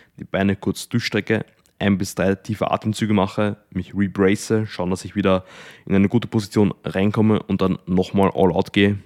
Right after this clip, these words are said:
hier dann meistens noch ein bis drei Wiederholungen mitnehme und dann den Satz wirklich beende. Und so können wir halt eben auch effektiv durch diese kurze Pause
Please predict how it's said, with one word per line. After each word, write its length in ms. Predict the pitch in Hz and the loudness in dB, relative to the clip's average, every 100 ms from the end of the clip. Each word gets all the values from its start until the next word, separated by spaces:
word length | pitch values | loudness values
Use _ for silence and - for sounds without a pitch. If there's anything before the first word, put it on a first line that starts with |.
| - | -4
hier 100 | 101 | -2
dann 100 | 90 | 0
meistens 340 | 85 - 101 | -2 -8 -6
noch 240 | 98 92 - | -4 -6 -8
ein 120 | - 95 | -6 -4
bis 140 | 95 | -4
drei 160 | 90 95 | -4 -2
Wiederholungen 420 | 95 95 95 90 | -2 0 0 -2
mitnehme 460 | 98 - 95 95 - - - _ | -4 -2 0 0 -4 -18 -20 _
und 260 | - 90 - | -4 -4 0
dann 180 | 90 92 | 2 2
den 100 | 92 | 2
Satz 420 | 87 92 - - 95 | 0 -2 -6 -14 -14
wirklich 400 | 87 95 92 87 | -6 -4 -4 -10
beende. 320 | 120 80 73 - - | -8 -8 -10 -16 -6
Und 160 | 92 | -2
so 140 | 101 98 | 0 2
können 180 | 98 | 2
wir 60 | 95 | 4
halt 200 | 92 - - | 2 0 -6
eben 220 | 95 92 | 0 0
auch 120 | 87 - | -2 -6
effektiv 460 | - - - 107 | -6 -8 -4 -6
durch 180 | - 98 | -4 -10
diese 140 | - | -8
kurze 280 | - 127 117 | -4 -4 -4
Pause 480 | - 87 101 113 | -4 0 2 2